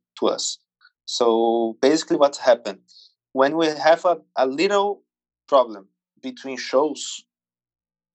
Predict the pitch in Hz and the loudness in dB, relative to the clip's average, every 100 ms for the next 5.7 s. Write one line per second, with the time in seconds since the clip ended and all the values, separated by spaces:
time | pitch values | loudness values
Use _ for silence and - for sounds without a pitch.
0 | - 135 127 131 - 113 - - 110 113 | -4 -4 -2 -6 -4 -6 -6 -10 -12 -8
1 | 120 110 107 - - - _ _ _ _ | -2 -2 -4 -10 -12 -18 _ _ _ _
2 | _ _ 117 131 139 135 120 123 127 127 | _ _ -4 -2 0 -2 0 2 2 0
3 | 120 120 - 117 113 113 120 123 117 117 | -6 -10 -10 -6 -6 -6 -4 -4 0 -2
4 | - 117 - 113 - - - - 117 107 | -2 -10 -12 -14 -14 -14 -16 -12 -10 -8
5 | - 104 117 117 113 - - | -4 -4 -2 2 2 2 -6